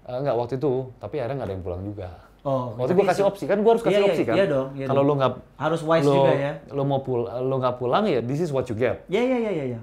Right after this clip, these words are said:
Speaker 1: Se-, semacam kayak sogokan lah
Speaker 2: Iya
Speaker 1: gitu ya.
Speaker 2: dong, vitamin lah,
Speaker 1: Tapi kan
Speaker 2: vitamin.
Speaker 1: sogokan juga, pemerintah juga seneng juga gua nyogok kayak begini ke karyawan
Speaker 2: Iya
Speaker 1: kan.
Speaker 2: dong.
Speaker 1: Maksudnya ya udahlah, bagus
Speaker 2: Di
Speaker 1: lo
Speaker 2: saat
Speaker 1: tanggung
Speaker 2: orang
Speaker 1: jawab.
Speaker 2: lain motong semua
Speaker 1: Iya kan,
Speaker 2: kan?
Speaker 1: ini kan
Speaker 2: Yes.
Speaker 1: kita iniin gitu ya. Eh, tapi kalau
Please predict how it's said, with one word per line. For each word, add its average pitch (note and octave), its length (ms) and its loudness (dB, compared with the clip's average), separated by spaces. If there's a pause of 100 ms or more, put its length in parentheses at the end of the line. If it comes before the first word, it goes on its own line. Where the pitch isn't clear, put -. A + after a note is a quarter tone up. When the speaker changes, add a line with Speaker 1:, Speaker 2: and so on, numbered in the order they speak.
(140)
Speaker 1:
Se-, - 340 -20
semacam C#3 420 -6
kayak C3 160 -2
sogokan B2+ 640 -2
lah D#3 120 2
Speaker 2:
Iya F#3+ 200 2
Speaker 1:
gitu D#3 60 2
ya. A#2 120 4
Speaker 2:
dong, D3 140 0
vitamin E3 400 -2
lah, C3+ 100 -4
Speaker 1:
Tapi E3+ 140 0
kan C4+ 60 4
Speaker 2:
vitamin. C4+ 120 4
Speaker 1:
sogokan F3 380 4
juga, F3+ 200 4
pemerintah C#3+ 360 -2
juga D#3+ 160 2
seneng C3+ 220 -4
juga G#3+ 220 2
gua C3+ 160 2
nyogok A2 260 -2
kayak A2+ 140 -2
begini A2 200 -4
ke A2 80 -4
karyawan A2 320 0
Speaker 2:
Iya C3 80 2
Speaker 1:
kan. A#2+ 80 0
Speaker 2:
dong. C#3 160 0
Speaker 1:
Maksudnya D#3 160 0
ya C3 140 2
udahlah, D3 300 2
bagus B2+ 240 -2
Speaker 2:
Di D3+ 80 0
Speaker 1:
lo D#3+ 40 0
Speaker 2:
saat E3+ 100 2
Speaker 1:
tanggung F#3+ 160 2
Speaker 2:
orang C#3 120 6
Speaker 1:
jawab. D#3+ 100 4
Speaker 2:
lain G3+ 140 0 (120)
motong D#3+ 400 -2
semua D#3+ 420 -6
Speaker 1:
Iya A#2+ 160 0
kan, - 60 -2
Speaker 2:
kan? D3 120 2 (100)
Speaker 1:
ini D3 140 -4
kan F3+ 140 2
Speaker 2:
Yes. D3 80 -2
Speaker 1:
kita A#2 200 -2
iniin A2 320 -4
gitu F#2 180 -8
ya. F#2+ 140 -8 (540)
Eh, G#2+ 420 -2
tapi A2 320 -4
kalau A#2+ 300 0